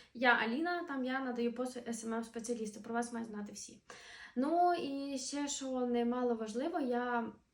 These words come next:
м, такий один нюансик. Кожна по-, наша продажа піднімає нам, е, такий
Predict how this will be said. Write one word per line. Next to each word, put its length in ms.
м, 240
такий 240
один 380
нюансик. 760
Кожна 300
по-, 120
наша 300
продажа 460
піднімає 640
нам, 580
е, 400
такий 360